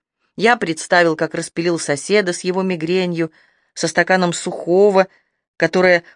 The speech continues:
полусухим закапало на пол, добрался до шара, что под ножом расстегнулся на полушарие. Потом посмотрел на Антонио, который спокойно наблюдал за всем этим, пока не остановил.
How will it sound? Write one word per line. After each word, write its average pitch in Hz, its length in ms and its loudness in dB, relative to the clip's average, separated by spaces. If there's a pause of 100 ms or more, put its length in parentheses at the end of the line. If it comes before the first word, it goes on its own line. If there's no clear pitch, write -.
(180)
полусухим 180 720 0
закапало 165 560 0
на 160 340 0
пол, 147 280 -8 (480)
добрался 139 520 0
до 139 140 -2
шара, 170 560 2 (580)
что - 200 -4
под 175 180 -6
ножом 165 460 -2 (460)
расстегнулся 156 920 -4
на 147 100 -4
полушарие. 151 800 -4 (520)
Потом 160 280 0
посмотрел 165 500 0
на 160 180 0
Антонио, 165 600 -2 (240)
который 151 300 -4
спокойно 220 560 -2
наблюдал 170 540 0
за 135 160 -2
всем 143 300 -4
этим, 131 320 -4 (320)
пока 139 340 -2
не 139 120 -2
остановил. 139 640 -4